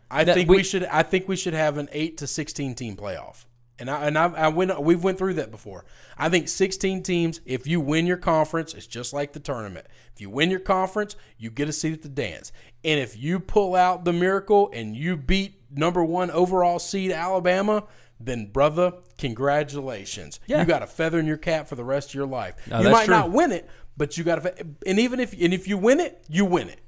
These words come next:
Speaker 1: But you earned it on the field.
Speaker 2: That's true. That's true. Okay, that could be interesting.
Speaker 1: My hot take is college football, no better than the N B A.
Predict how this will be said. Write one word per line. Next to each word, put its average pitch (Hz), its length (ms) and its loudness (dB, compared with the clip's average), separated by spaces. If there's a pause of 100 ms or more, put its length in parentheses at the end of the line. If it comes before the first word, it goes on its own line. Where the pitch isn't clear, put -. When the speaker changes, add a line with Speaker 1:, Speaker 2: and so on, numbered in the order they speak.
(120)
Speaker 1:
But 165 220 -2
you 165 100 -2
earned 196 220 4
it 226 80 0
on 220 100 0
the 220 60 -6
field. - 400 -14 (260)
Speaker 2:
That's 120 220 2
true. 202 260 2 (180)
That's 123 180 -8
true. 170 200 -4 (240)
Okay, 311 280 6
that 294 140 2
could 285 100 -2
be 262 80 2
interesting. 180 360 -2 (140)
Speaker 1:
My 165 100 2
hot 185 240 4
take 165 240 -2
is 135 240 -8 (460)
college 170 240 4
football, 170 600 0
no 165 260 8
better 165 300 6
than 139 200 -2
the 127 160 -4
N 123 100 -6
B 117 160 -8
A. 101 220 -8